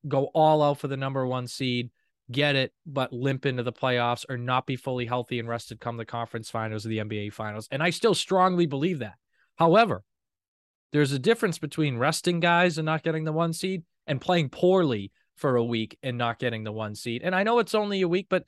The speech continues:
they haven't been quite the same, really, it feels like, over the last month and a half or so. And this week, it really came to a head.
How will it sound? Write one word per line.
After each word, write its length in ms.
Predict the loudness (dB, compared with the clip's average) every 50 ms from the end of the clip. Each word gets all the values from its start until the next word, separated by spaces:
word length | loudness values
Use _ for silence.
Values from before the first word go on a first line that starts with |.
| _ _ _ _ _
they 100 | -2 0
haven't 360 | 0 2 2 2 2 2 -2 -4
been 140 | -6 -6
quite 280 | -2 0 0 0 0 -4
the 80 | -6 -8
same, 440 | -4 -2 0 0 0 0 -2 -6 -6 -4
really, 300 | 0 0 2 2 2 0
it 80 | 0 -2
feels 260 | -2 -2 -2 0 -2
like, 180 | -4 -2 -2
over 180 | -4 -4 -4 -4
the 80 | -4 -2
last 300 | -2 -2 -2 -4 -4 -4
month 240 | -4 -4 -4 -4
and 80 | -6 -6
a 40 | -4
half 280 | -4 -4 -6 -6 -8 _ _ _ _ _ _ _ _ -2
or 160 | 0 0 0
so. 320 | 0 0 0 0 0 0
And 200 | -2 -4 -2 0
this 180 | 0 -2 0 0
week, 260 | 0 0 0 0 -4 -10
it 160 | -12 -10 -6
really 300 | -2 0 0 0 0 -2
came 220 | -2 -4 -4 -2 -2
to 60 | -2
a 20 | -2
head. 160 | -2 -2